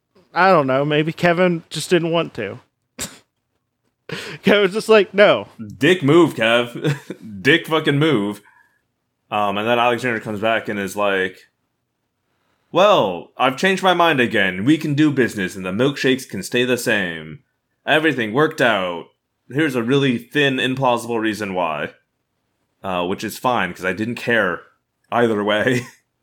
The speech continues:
Speaker 2: <laughs> I do like this line from Melody. Uh, "Typical Riverdale, the Pussycats always getting upstaged by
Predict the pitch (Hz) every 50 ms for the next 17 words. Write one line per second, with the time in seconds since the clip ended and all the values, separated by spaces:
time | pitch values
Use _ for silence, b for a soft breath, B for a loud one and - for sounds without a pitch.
0 | _ _ _ _ _ _ _ _ _ _ _ - 101 104 107 104 98 92 85 87
1 | - - 90 87 - - 82 80 80 80 80 78 76 78 71 64 78 80 80 -
2 | 98 90 98 90 92 90 87 87 85 78 85 76 82 82 82 78 85 - - 101
3 | 92 - 82 - 98 87 82 - - 90 87 87 80 - 82 82 85 80 - 76
4 | - - - 85 80 80 78 - - - - 78 73 76